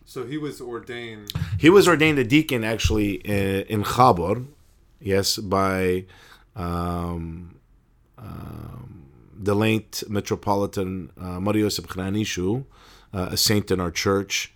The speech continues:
Speaker 1: At what age was he?
Speaker 2: Uh, around eighteen.
Speaker 1: Okay.
Speaker 2: Yeah,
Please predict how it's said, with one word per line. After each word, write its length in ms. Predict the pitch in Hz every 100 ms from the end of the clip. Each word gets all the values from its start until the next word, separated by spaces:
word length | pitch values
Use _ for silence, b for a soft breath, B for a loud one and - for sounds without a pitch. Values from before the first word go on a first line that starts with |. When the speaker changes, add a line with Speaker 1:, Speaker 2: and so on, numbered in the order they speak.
| -
Speaker 1:
At 200 | 131 127
what 220 | 127 131 -
age 300 | 123 110 101
was 240 | 104 92
he? 240 | 117 107 101
Speaker 2:
Uh, 640 | 113 113 113 113 113 117
around 320 | 123 120 113
eighteen. 600 | 101 135 - 135 104 87 78 - 98
Speaker 1:
Okay. 240 | - 92 92
Speaker 2:
Yeah, 380 | 98 95 82